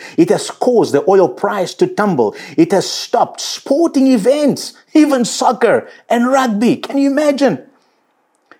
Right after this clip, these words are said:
It has postponed the Olympic Games. It has postponed weddings. Churches have ceased meeting on campus. Well, praise God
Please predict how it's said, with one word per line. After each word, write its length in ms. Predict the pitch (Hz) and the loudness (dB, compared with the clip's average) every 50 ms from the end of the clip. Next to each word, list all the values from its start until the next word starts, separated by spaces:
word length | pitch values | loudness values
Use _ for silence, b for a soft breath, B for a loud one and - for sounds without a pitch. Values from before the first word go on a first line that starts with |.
| b b b b | b b b b
It 140 | 175 190 196 | -2 0 0
has 160 | 226 - - | -2 -2 -2
postponed 640 | - 233 226 226 - - - 277 269 247 214 180 | 0 0 2 2 0 0 0 0 2 2 2 2
the 80 | 151 151 | 2 2
Olympic 420 | 151 165 165 165 - 160 131 120 | 2 2 2 2 0 -2 -2 0
Games. 640 | 113 175 175 151 123 110 104 101 - - - - - B B B B B | 0 0 0 2 0 -2 -2 -4 -6 -6 -12 -14 -16 B B B B B
It 220 | - 170 165 - | 0 0 0 0
has 260 | - 180 185 170 180 - | 0 0 0 0 -2 -4
postponed 640 | - 190 175 170 - - - 156 175 175 170 202 | -2 0 0 0 -2 -2 -2 0 0 2 0 0
weddings. 640 | 262 294 311 320 311 285 180 113 - - - - b b b b b b b _ | 0 2 2 2 2 2 0 0 -2 -6 -12 -16 b b b b b b b _
Churches 520 | - 302 330 339 330 - - 139 120 117 | -2 0 2 2 0 0 0 -2 0 0
have 180 | 156 160 147 - | -2 -2 -2 -4
ceased 480 | - - - 226 214 220 220 - - | -8 -6 -4 -2 -2 -2 -4 -4 -4
meeting 420 | 170 185 214 214 202 226 214 220 220 | -2 0 0 0 0 0 0 0 2
on 260 | - 220 233 233 233 | 2 0 0 0 -2
campus. 380 | - 254 285 302 277 214 135 | -2 -2 -2 0 -2 -2 0
Well, 240 | - 196 202 - - | 0 0 0 0 -2
praise 440 | - - 214 240 240 233 185 131 113 | -4 -2 0 0 2 0 -2 -4 -6
God 520 | 113 117 196 226 190 151 151 175 196 190 | -2 -2 -2 0 2 0 2 2 0 -2